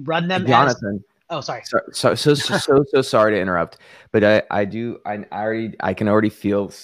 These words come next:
Speaker 2: uh, a, a question coming. So quick question, and this is
Speaker 1: Yeah.
Speaker 2: something that's so important because I think immediately, and again, I'll speak for my industry, they very quickly jump to trying to do, like, some retargeting,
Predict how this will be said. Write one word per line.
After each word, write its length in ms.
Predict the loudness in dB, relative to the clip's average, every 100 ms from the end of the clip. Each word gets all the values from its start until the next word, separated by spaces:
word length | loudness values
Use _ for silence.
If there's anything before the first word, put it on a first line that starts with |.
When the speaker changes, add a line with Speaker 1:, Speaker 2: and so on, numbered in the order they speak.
| -8
Speaker 2:
uh, 320 | -4 -4 -6 -6
a, 240 | -6 -4 -8
a 60 | -10
question 440 | -4 -4 -2 -2
coming. 260 | 0 -2 -4 -14 -4
So 240 | 2 2
quick 320 | 0 -6 -8
question, 500 | -2 0 0 -2 -8 -8
and 260 | -4 0 0
this 160 | 0
is 60 | -2
Speaker 1:
Yeah. 60 |
Speaker 2:
something 260 | -2 0 0
that's 180 | 0 -2
so 280 | 0 2 2
important 440 | 0 0 0 -2
because 340 | -6 -4 -6 -8 _ _ _
I 60 | -4
think 260 | -2 -2
immediately, 760 | 0 0 2 2 0 0 -2 -2 -4
and 100 | -2
again, 160 | 0 0
I'll 120 | 0
speak 260 | -2 -4 -2
for 100 | -2
my 160 | -2
industry, 400 | -2 -4 -6 -6 -8 _ _
they 520 | 0 2 2 0 -8 -16 -16
very 340 | -10 0 2 2
quickly 380 | -2 -4 -4 -6
jump 420 | -4 -2 -2 -4
to 100 | -12
trying 380 | -4 -2 0 -2
to 100 | -6
do, 260 | -4 -4 -2
like, 340 | -2 -4 -10 _ _
some 340 | -6 -2 0
retargeting, 800 | 0 -4 -4 -2 -2 -4 -6 -8